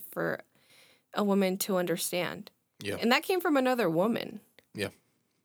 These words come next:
Speaker 1: I was like, "What?" I don't know. That made no sense to me. I'm like, it, it just mind bothered, it, it, it bothered me.
Speaker 2: Yeah, that's what I'm saying. Like, when other people, when, uh, when,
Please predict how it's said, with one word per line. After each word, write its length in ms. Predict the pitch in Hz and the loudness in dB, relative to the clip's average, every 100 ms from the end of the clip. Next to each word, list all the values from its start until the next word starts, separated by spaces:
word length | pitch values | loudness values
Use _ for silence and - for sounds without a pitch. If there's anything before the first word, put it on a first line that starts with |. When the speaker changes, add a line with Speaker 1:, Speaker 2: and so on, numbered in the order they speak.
| _ _ _ | _ _ _
Speaker 1:
I 80 | 226 | 0
was 140 | 247 262 | 2 4
like, 140 | 262 | 2
"What?" 560 | 214 202 220 330 - - _ _ _ - | 2 2 4 2 -2 -6 _ _ _ 2
I 100 | 226 | 2
don't 140 | 208 | 4
know. 100 | 180 | 0
That 120 | 175 | 2
made 140 | 202 190 | 2 2
no 100 | 180 | 0
sense 260 | 185 190 | -2 -2
to 80 | - | -4
me. 160 | 160 - | -4 -2
I'm 160 | - 196 | 0 2
like, 240 | 185 185 - - - - _ _ _ _ _ _ _ _ _ _ _ _ _ _ - - _ _ _ _ _ | 0 -2 -14 -18 -20 -20 _ _ _ _ _ _ _ _ _ _ _ _ _ _ -12 -12 _ _ _ _ _
it, 160 | 147 - | -6 2
it 120 | 262 | 2
just 240 | 269 311 233 | 6 4 4
mind 460 | 208 180 208 247 | 4 6 4 2
bothered, 360 | 196 170 170 170 - - | 0 0 0 -2 -6 2
it, 220 | 214 202 | 2 4
it, 140 | 180 214 - _ - | 2 2 -4 _ 0
it 200 | 220 202 | 0 4
bothered 440 | 190 240 247 185 | 6 6 4 0
me. 140 | 170 - | -2 4
Speaker 2:
Yeah, 260 | 143 90 85 | 4 2 0
that's 200 | 120 127 | 2 2
what 60 | 135 | 2
I'm 100 | 113 | 0
saying. 340 | - 117 95 | 2 2 0
Like, 300 | 92 95 90 - _ | -2 -4 -6 -18 _
when 160 | 120 117 | -2 2
other 180 | 123 120 | 4 4
people, 300 | 127 113 - | 4 2 0
when, 220 | 117 120 | 2 4
uh, 100 | - | 4
when, 240 | 131 127 | 4 4